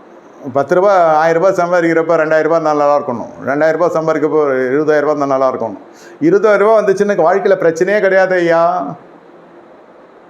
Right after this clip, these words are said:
இருபதாயிரம் ரூபாய் சம்பாதிக்கிற பொழுது ரெண்டு லட்சம் ரூபாய் கேட்கும், ரெண்டு லட்சம் ரூபாய் சம்பாதிக்கிற பொழுது இருபது லட்சம் ரூபாய் கேட்கும். எதெல்லாம் பிரச்சனை இல்லை என்று விரும்புகிறாயோ அது வந்த உடனே பிரச்சனை பல மடங்கா மாறுகிறது.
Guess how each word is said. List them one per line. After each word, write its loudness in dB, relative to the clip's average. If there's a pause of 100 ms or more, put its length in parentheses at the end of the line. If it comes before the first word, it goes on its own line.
(1900)
இருபதாயிரம் 4
ரூபாய் 2
சம்பாதிக்கிற 2
பொழுது 0
ரெண்டு 0
லட்சம் -2
ரூபாய் 2
கேட்கும், 0
ரெண்டு 0
லட்சம் -2
ரூபாய் 0
சம்பாதிக்கிற -2
பொழுது -2
இருபது -2
லட்சம் -4
ரூபாய் -4
கேட்கும். -18 (1300)
எதெல்லாம் 2
பிரச்சனை 0
இல்லை 4
என்று 0
விரும்புகிறாயோ 2
அது 2
வந்த 0
உடனே -2
பிரச்சனை -2
பல 0
மடங்கா -4
மாறுகிறது. -4